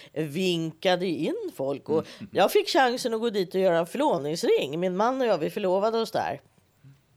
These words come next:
Speaker 1: <laughs> Och det var ju lite spännande för att det var ju f-, för en tjugotvååring eller vad jag kan ha varit då, en ganska stor, stort steg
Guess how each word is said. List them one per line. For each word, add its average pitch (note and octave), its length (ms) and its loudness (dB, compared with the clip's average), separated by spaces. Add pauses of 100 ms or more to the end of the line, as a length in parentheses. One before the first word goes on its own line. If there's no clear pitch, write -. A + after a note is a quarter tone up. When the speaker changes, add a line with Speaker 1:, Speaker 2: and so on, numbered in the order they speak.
(400)
Speaker 1:
<laughs> A#3 300 4
Och G3 140 2
det B3+ 120 4
var A#3+ 100 4
ju F4 80 2
lite D4+ 260 -4
spännande E3+ 640 0
för F3 120 -2
att D3+ 160 -2 (420)
det - 80 -2
var G3 120 4
ju C#4 280 2
f-, - 460 -16 (200)
för F3+ 140 2
en F3 160 2
tjugotvååring E3+ 680 -2
eller E3 180 2
vad D#3+ 120 2
jag D#3 100 -2
kan D3+ 140 -4
ha D3 60 -2
varit C#3+ 260 -4
då, C#3+ 200 0 (380)
en C#3 320 -6
ganska D3+ 300 -2
stor, F3 680 -2 (520)
stort F4+ 480 0
steg D#3 580 2